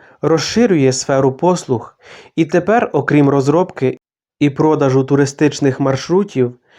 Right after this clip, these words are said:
ми займаємося організацією свят і урочистостей. Співпрацюємо з квітковими салонами.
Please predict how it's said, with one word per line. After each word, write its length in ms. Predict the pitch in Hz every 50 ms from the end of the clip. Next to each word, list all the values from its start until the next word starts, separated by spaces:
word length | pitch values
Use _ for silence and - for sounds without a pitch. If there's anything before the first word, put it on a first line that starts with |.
| - - - - - - _
ми 240 | 147 151 190 247 247
займаємося 840 | 175 170 156 147 151 170 208 226 196 156 143 135 127 - - 127 131
організацією 1080 | - 135 139 143 147 147 147 147 139 151 190 202 202 - - 147 135 127 123 123 123 123
свят 540 | 127 - - 139 151 180 196 190 - - _ _ _ - - - - -
і 80 | 156
урочистостей. 1120 | 160 160 147 147 151 147 - 151 143 131 131 - - 117 - - _ - 110 110 - - _ _ _ _ _ _ _ _ _ _ _ _ _ _ - - - -
Співпрацюємо 920 | _ - - 165 165 147 - 156 160 151 156 214 233 233 190 156 135 127 123
з 80 | 120 -
квітковими 640 | - - 139 131 - - 170 165 160 160 156 156 151
салонами. 720 | - 165 151 151 160 175 151 123 113 107 107 107 -